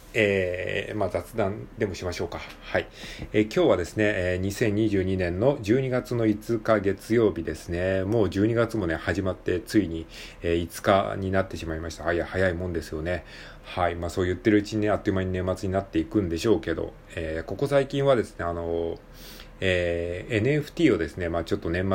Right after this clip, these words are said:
末に購入できることになりまして、まあ、そのために口座を、えー、あの、仮想通貨の、えー、取引をするための口座を開設したりとかですね、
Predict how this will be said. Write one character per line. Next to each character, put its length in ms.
末 140
に 60
購 240
入 680
で 120
き 100
る 80
こ 100
と 80
に 80
な 100
り 100
ま 120
し 120
て、 200
ま 80
あ、 40
そ 120
の 80
た 100
め 80
に 100
口 360
座 120
を、 300
え 500
ー、 80
あ 60
の、 100
仮 220
想 180
通 580
貨 140
の、 180
え 280
ー、 20
取 220
引 80
を 40
す 120
る 60
た 80
め 100
の 80
口 400
座 160
を 180
開 280
設 400
し 80
た 120
り 120
と 100
か 140
で 80
す 140
ね、 200